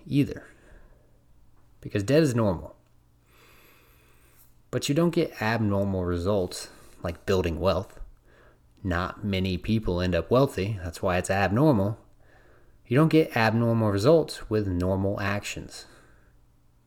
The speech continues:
And like I said, debt is normal. Our only debt is our home. But that wasn't always the case. When we got married, we were a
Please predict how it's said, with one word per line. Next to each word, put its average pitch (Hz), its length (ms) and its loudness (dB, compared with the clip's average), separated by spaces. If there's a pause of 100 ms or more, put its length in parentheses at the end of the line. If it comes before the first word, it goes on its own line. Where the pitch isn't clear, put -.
(220)
And 123 140 -4
like 113 200 -2
I 98 80 2
said, - 460 -4 (240)
debt 123 380 0
is 90 300 -2 (200)
normal. 90 480 0 (1900)
Our 123 140 4
only 135 200 4
debt 110 180 4
is 98 120 -2
our 92 80 0
home. 90 220 -6 (540)
But 110 100 -2
that 147 160 4
wasn't 143 260 6
always 131 260 4
the - 80 -4
case. - 460 -2 (1900)
When 98 120 -6
we 110 100 0
got 143 120 8
married, 110 320 2
we 101 100 2
were 101 100 2
a 95 80 -4